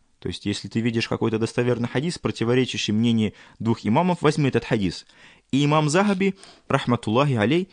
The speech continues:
пишет очень важное примечание к этому. "Культу", — имам Захаби говорит, я говорю, "Хада джейд",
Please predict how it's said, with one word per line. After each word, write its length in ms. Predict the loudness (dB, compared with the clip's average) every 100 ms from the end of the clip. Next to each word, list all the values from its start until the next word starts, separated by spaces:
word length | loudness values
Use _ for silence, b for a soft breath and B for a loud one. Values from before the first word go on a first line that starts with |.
| b
пишет 300 | -2 0 -2 -2
очень 240 | -2 2
важное 260 | 2 2 0
примечание 520 | 0 0 0 0 2
к 60 |
этому. 360 | 0 -2 -4 -4 b b b _ _
"Культу", — 440 | 4 4 2 -2 -4 _
имам 360 | 0 2 2 0
Захаби 280 | -2 -2
говорит, 200 | -2 0
я 80 | 0
говорю, 440 | 2 2 2 0 b b
"Хада 260 | b 2 2
джейд", 460 | 4 2 0 -2